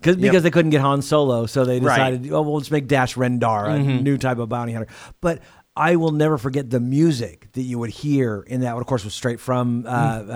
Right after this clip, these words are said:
Speaker 1: uh, John Williams' scores during
Speaker 2: Right.
Speaker 1: Empire Strikes Back, and it was amazing. And just, again, the graphics, the storyline was wonderful. I look
Speaker 2: Mm.
Speaker 1: back at the graphics now, and I'm like, "Oh, these are horrible." <laughs>
Speaker 2: Right.
Speaker 1: But at the time, they were just mind blowing.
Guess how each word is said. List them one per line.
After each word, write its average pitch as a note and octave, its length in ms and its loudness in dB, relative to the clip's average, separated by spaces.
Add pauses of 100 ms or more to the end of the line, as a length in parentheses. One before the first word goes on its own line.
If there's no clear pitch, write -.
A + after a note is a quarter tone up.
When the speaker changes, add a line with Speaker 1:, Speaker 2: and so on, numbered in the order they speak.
Speaker 1:
uh, - 40 -6
John B2+ 300 -2
Williams' A#2 480 -4 (220)
scores B2+ 560 0
during B2 200 0
Speaker 2:
Right. A2 140 6
Speaker 1:
Empire B2+ 220 2
Strikes A#2+ 260 -6
Back, B2+ 240 -2 (400)
and D3+ 100 -6
it E3 60 -4
was D#3 220 -2
amazing. D3+ 1160 0
And B2+ 260 -4
just, C3 160 -8
again, C3+ 180 -6
the B2 80 -6
graphics, C3+ 600 -2 (300)
the A#2 80 -6
storyline C3+ 840 0
was A#2+ 260 -8
wonderful. C3+ 500 -4
I C#3+ 140 -2
look C#3 200 0
Speaker 2:
Mm. A#2+ 40 -4
Speaker 1:
back C#3 160 0
at C3 80 -6
the B2 60 -6
graphics B2 320 -4
now, C3 100 -2
and C3 80 -2
I'm B2 60 -6
like, A#2 140 -8 (220)
"Oh, B2 100 -12
these B2+ 160 -8
are A2+ 60 -10
horrible." C3 520 -2
<laughs> - 20 -20
Speaker 2:
Right. E3+ 600 10 (140)
Speaker 1:
But F#3+ 440 2 (200)
at D#3 120 -8
the E3 60 -8
time, G#3 340 -2
they E3 100 4
were D3+ 140 2
just B2 160 -6
mind F3 320 0
blowing. G#2+ 360 -4